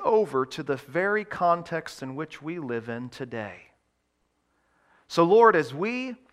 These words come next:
here at the beginnings of twenty seventeen, Lord, we look at our lives, we await your return. Father, I pray that you would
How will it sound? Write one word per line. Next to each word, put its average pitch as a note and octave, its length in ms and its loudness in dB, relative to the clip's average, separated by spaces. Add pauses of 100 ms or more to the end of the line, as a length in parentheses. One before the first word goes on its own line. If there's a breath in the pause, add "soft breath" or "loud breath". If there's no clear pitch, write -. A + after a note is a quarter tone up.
(160)
here A3 280 4
at - 180 6
the C3+ 200 2 (320 loud breath)
beginnings F3 640 -2
of D#3 140 -4
twenty G3+ 340 -2
seventeen, C#3+ 840 -4 (1400 soft breath)
Lord, E3 300 4
we D3 100 -4
look F#3 200 -2
at E3 100 4
our C3 160 4
lives, D#3 880 2 (840)
we E3 180 0
await E3 380 2
your D#3+ 200 0
return. F3 720 -4 (1080)
Father, F3+ 400 8
I F#3+ 140 6
pray F3+ 480 0
that C3 260 -4
you G3+ 560 -12 (260 soft breath)
would E3+ 540 -4